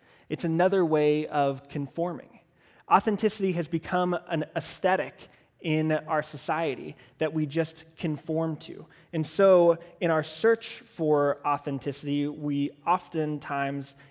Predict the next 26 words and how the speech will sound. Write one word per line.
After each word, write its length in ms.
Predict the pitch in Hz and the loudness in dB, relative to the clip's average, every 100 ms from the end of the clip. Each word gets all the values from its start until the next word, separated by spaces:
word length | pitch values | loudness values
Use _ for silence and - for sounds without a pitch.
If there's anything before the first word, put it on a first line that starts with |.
| - | -4
end 200 | 165 160 | 0 2
up 200 | 156 156 | 2 0
with 300 | 156 151 - | -2 -2 -12
the 240 | 160 139 139 | -6 0 2
opposite. 500 | 147 139 - - - _ _ _ _ _ _ | 2 -4 -16 -18 -20 _ _ _ _ _ _
We 100 | 165 | 2
don't 160 | 170 180 | 4 6
end 140 | 175 | 4
up 120 | 165 | 2
finding 520 | - 170 160 170 160 151 | 2 0 2 0 -2 -2
or 80 | |
expressing 540 | 139 - - 170 - 147 | -4 -6 -6 -6 -4 -6
ourselves, 520 | 135 - 131 135 127 | -6 -4 -4 -6 -6
we 80 | 139 | -4
end 120 | 135 | -4
up 100 | 135 | -6
losing 420 | 131 156 156 131 | -6 -4 -4 -8
ourselves. 640 | 131 - - - - - - _ _ _ _ _ _ _ _ - | -12 -16 -18 -18 -20 -20 -20 _ _ _ _ _ _ _ _ -6
So 600 | - 196 190 185 - - _ _ | 4 8 8 6 0 -16 _ _
this 220 | 180 180 220 | -2 0 2
morning 260 | 233 247 | 4 4
we're 100 | 220 | 2
going 240 | 185 185 175 | 2 2 0
to 80 | |
look 320 | 156 160 160 165 | 0 0 -2 -4
into 640 | 151 147 143 135 135 | -6 -6 -4 -4 -4